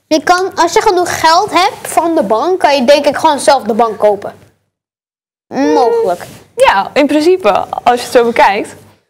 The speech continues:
Speaker 2: Maar ja, als je zelf de bank bent, dan ga je natuurlijk niet je, je eigen, je, jezelf kopen, want dat hoeft niet, want jij bent al de bank. Jij kan
Speaker 1: Ja,
Speaker 2: gewoon lekker
Speaker 1: dat is waar.
Speaker 2: doorgaan met, eh, met geld creëren.
Speaker 1: Ja.
Speaker 2: Ja, en dat is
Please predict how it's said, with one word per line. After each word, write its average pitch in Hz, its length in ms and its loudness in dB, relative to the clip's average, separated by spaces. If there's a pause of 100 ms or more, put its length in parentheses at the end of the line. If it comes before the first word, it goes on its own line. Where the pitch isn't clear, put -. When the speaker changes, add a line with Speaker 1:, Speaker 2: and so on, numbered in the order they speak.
(440)
Speaker 2:
Maar 208 140 0
ja, 226 180 2
als 202 180 0
je 220 80 0
zelf 196 200 2
de 196 80 -2
bank 214 280 0
bent, - 340 -4 (520)
dan 196 140 2
ga 202 120 0
je 196 80 2
natuurlijk 202 340 0
niet - 80 -8
je, 202 340 0
je 196 60 2
eigen, 208 540 0
je, 208 420 0
jezelf 208 420 2
kopen, 233 240 2
want 196 120 2
dat 180 80 -2
hoeft 233 200 0
niet, 214 140 0
want 190 160 -2
jij 185 120 4
bent 202 180 2
al 269 80 2
de 226 80 0
bank. 202 300 -2 (100)
Jij 202 120 0
kan 202 120 2
Speaker 1:
Ja, 254 80 2
Speaker 2:
gewoon 220 160 4
lekker 220 200 4
Speaker 1:
dat 214 100 4
is 220 60 4
waar. 233 100 -2 (100)
Speaker 2:
doorgaan 240 160 2
met, 240 100 -8
eh, 233 160 2
met 240 200 0
geld 262 220 0
creëren. 185 480 -2 (240)
Speaker 1:
Ja. 262 220 -2 (1080)
Speaker 2:
Ja, 180 340 0
en 190 100 0
dat 196 160 0
is 202 240 -2